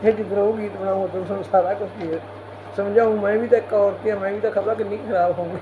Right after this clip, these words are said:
ਕਿੰਨਾ ਕੁ ਲੜੀ ਹੋਊਂਗੀ ਮੈਂ ਉਹਦੇ ਨਾਲ। ਪਰ ਨਹੀਂ, ਮ-, ਉਹੀ ਬੋਲ ਸਕਦਾ ਹੈ ਜਿਹਨੇ ਨਹੀਂ ਇਹੋ ਜਿਹਾ ਕੁਛ। ਅਸੀਂ ਤਾਂ ਫਰਜ਼ ਹੀ ਨਿਭਾਏ। ਅਧਿਕਾਰ ਤਾਂ ਹਰੇਕ ਮੰਗਦਾ ਹੈ ਤੇ ਫਰਜ਼ਾਂ ਵਾਰੀ ਅਗਲਾ ਪਿੱਛੇ ਨੂੰ ਹਟਦਾ।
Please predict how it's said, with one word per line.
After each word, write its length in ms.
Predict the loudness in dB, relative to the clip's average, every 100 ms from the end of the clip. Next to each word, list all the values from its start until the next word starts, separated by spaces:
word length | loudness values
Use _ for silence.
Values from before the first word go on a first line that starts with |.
| -8
ਕਿੰਨਾ 240 | -6 0 4
ਕੁ 120 | 6
ਲੜੀ 260 | 6 2 -4
ਹੋਊਂਗੀ 180 | -2 -2
ਮੈਂ 160 | 0
ਉਹਦੇ 200 | 0 -2
ਨਾਲ। 160 | -2 -2 -2 -12 -12 -14 -14 -14 -14 -12 -12 -14 -14 -14 -14 -14 -16 -16 -2 4
ਪਰ 180 | 6
ਨਹੀਂ, 320 | 6 4 4 4 -4 -16 -16 -16 -16 -16 -16 -12
ਮ-, 140 | -10 2
ਉਹੀ 300 | 6 6 6
ਬੋਲ 280 | 4 4 2
ਸਕਦਾ 380 | 4 2 6 6
ਹੈ 160 | 6 4 -12 -14 -14 -16 -16 -8
ਜਿਹਨੇ 180 | 0 2
ਨਹੀਂ 340 | 2 0 0
ਇਹੋ 180 | 0 2
ਜਿਹਾ 120 | 0
ਕੁਛ। 160 | 0 0
ਅਸੀਂ 240 | -2 0
ਤਾਂ 80 | 2
ਫਰਜ਼ 400 | 2 4 2 2
ਹੀ 80 | -2
ਨਿਭਾਏ। 280 | -2 -2 -4 -8 -16 -16 -16 -16 -16 -4 4
ਅਧਿਕਾਰ 360 | 6 8 8
ਤਾਂ 180 | 8 6
ਹਰੇਕ 320 | 6 4 4
ਮੰਗਦਾ 340 | 6 4 4 2
ਹੈ 100 | 0 -4 -16 -16 -16 -16 -16 -16 -4 6
ਤੇ 120 | 8
ਫਰਜ਼ਾਂ 500 | 8 6 6 8 6
ਵਾਰੀ 280 | 8 6 6
ਅਗਲਾ 140 | 6
ਪਿੱਛੇ 360 | 2 0 -2 -2
ਨੂੰ 120 | -2
ਹਟਦਾ। 320 | -6 -10 -12